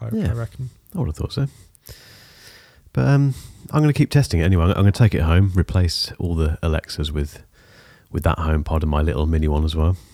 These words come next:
Speaker 2: and see how we get on at home with, with Siri, which will be interesting. One thing that is annoying with it, which some, someone pointed this out in, in the comments section of, of the video,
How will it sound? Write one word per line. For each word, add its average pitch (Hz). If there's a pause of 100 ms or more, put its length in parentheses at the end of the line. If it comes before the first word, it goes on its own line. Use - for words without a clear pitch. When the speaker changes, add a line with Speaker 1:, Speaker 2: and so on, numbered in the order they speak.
(160)
Speaker 2:
and 85
see -
how 87
we 82
get 85
on 87
at 87
home 87
with, 78
with 87
Siri, 78
which -
will 76
be 71
interesting. 76 (760)
One 127
thing 110
that 98
is 104
annoying 71
with 76
it, -
which 64
some, 87
someone 95
pointed 78
this -
out 82
in, -
in -
the 82
comments 80
section -
of, 73
of 76
the 85
video, 76